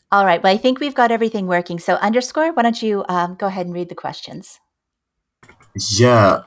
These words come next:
Speaker 2: uh, the questions. I have to get my document here. It's regarding Aaron's mindsets, and it's,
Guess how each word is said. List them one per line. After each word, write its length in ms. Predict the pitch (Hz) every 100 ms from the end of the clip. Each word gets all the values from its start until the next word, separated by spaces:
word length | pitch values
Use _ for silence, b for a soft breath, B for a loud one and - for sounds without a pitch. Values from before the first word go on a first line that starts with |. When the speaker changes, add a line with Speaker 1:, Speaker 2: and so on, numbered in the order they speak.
| - -
Speaker 2:
uh, 360 | 101 95 92 90
the 140 | 82
questions. 1200 | 95 - 113 - - 117 143 160 - - - - - -
I 80 | 92
have 140 | 82
to 180 | - - -
get 140 | 95 90
my 120 | 85
document 400 | 90 - 92 90
here. 300 | 92 90 90 _ _ _ _ _ _ _ _ _ _ _ _ -
It's 320 | 98 - -
regarding 920 | 92 98 107 107 98 98 92 90 82 - _
Aaron's 360 | 101 92 90 87
mindsets, 640 | 104 117 120 - - -
and 120 | 95 90
it's, 300 | 90 -